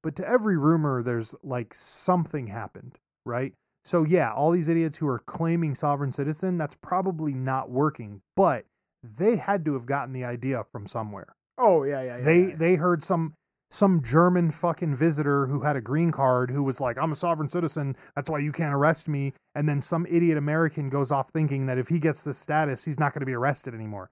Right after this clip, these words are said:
Speaker 2: Right.
Speaker 1: That's not how that fucking works.
Speaker 2: No, that's not how any of this works.
Speaker 1: Right. That's, that's in the same line of all the people that we hear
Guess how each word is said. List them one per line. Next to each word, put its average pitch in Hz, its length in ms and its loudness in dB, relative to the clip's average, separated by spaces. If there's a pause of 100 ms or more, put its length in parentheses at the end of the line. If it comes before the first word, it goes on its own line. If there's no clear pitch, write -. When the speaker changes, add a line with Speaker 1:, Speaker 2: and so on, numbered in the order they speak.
(160)
Speaker 2:
Right. - 160 -18
Speaker 1:
That's 170 280 -2
not 156 100 0
how 143 80 0
that 131 160 -4
fucking 113 320 -8
works. 160 380 0 (100)
Speaker 2:
No, 170 60 -4
that's 165 340 2
not 185 240 -4
how 160 160 -2 (140)
any 151 420 -6
of 117 100 -10
this 120 240 -16
works. 127 160 -12
Speaker 1:
Right. 123 380 -4
That's, 160 300 0
that's 180 260 2
in 226 60 0
the 202 80 2
same 180 280 -2
line 160 220 0
of 147 100 -2
all 139 140 -2
the 143 80 -2
people 139 300 -4
that 139 160 -2
we 135 100 -2
hear 131 340 -2